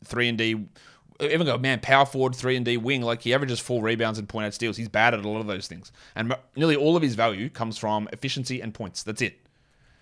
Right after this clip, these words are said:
But at the moment, even that is way down. Point two steals and sixteen and a half points versus twenty and a half points. So the points are well down. Yes, there is a usage drop. He's down under twenty percent. Simons has taken up some more usage. Those guys sort of go back and forward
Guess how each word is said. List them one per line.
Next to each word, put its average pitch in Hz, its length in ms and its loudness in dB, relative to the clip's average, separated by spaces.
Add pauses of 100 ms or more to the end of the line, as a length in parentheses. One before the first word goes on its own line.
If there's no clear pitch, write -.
(540)
But 147 120 4
at 147 100 4
the 147 60 0
moment, 156 260 6
even 143 160 6
that 135 240 2
is 117 100 -4
way 117 140 4
down. 110 240 0 (160)
Point 175 180 -2
two 170 140 2
steals 143 380 2 (120)
and 135 140 0
sixteen 165 400 4
and 139 100 4
a 120 60 4
half 117 220 4
points 101 240 -6
versus 117 340 0
twenty 117 240 -2
and 113 80 -2
a 101 60 -2
half 98 180 -4
points. 92 180 -8
So 131 120 4
the 143 160 0
points 220 280 4
are 233 40 4
well 147 200 8
down. 131 300 2 (320)
Yes, 175 220 6
there 165 160 6
is 160 100 4
a 147 60 0
usage 143 340 -2
drop. 107 220 0
He's 101 80 -4
down 127 320 4
under 135 180 2
twenty 131 240 0
percent. 127 380 0
Simons 131 460 4
has 123 100 -2
taken 131 300 2
up 127 120 0
some 123 140 -2
more 123 120 0
usage. 123 300 -2
Those 131 220 4
guys 131 240 6
sort 127 100 0
of 110 160 -4
go 127 160 6
back 113 240 4
and 110 140 -2
forward 107 260 0